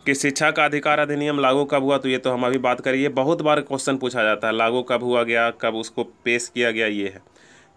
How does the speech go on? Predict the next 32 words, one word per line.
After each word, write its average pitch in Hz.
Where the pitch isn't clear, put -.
तमसो 135
माँ 160
ज्योति 143
गर्मा 135
कथन 139
का 135
मूल 131
रूप 135
क्या 127
है? 127
तो 127
उपनि-, 120
उद्धृत 131
है। 127
मूल 135
रूप 147
कहाँ 131
उप-, 135
उ-, 123
उद्धृत 131
है, 135
मतलब 127
कहाँ 123
लिखा 123
गया 127
है? 127
तो 127
उपनिषद 120
में 127
लिखा 123
गया 120
है। 117